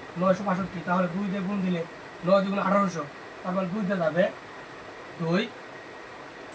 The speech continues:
দুই দুগুণে চার, দুই দুগুণে চার, ছয় দুগুণে বারোর দুই, হাতে এক, নয় দুগুণে আঠারো, একে উনিশ, দশ থেকে চার বাদ দিলে ছয়, হাতের এক, এক দিলাম,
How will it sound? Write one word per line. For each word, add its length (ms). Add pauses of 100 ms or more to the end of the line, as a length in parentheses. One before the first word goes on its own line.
(340)
দুই 160
দুগুণে 260 (1300)
চার, 220 (520)
দুই 160
দুগুণে 320
চার, 180 (440)
ছয় 240
দুগুণে 260 (100)
বারোর 280 (600)
দুই, 200 (400)
হাতে 220 (220)
এক, 80 (380)
নয় 160
দুগুণে 220
আঠারো, 240
একে 180 (840)
উনিশ, 280 (1160)
দশ 220
থেকে 160 (120)
চার 160
বাদ 160
দিলে 180 (240)
ছয়, 280
হাতের 280
এক, 60 (100)
এক 120
দিলাম, 240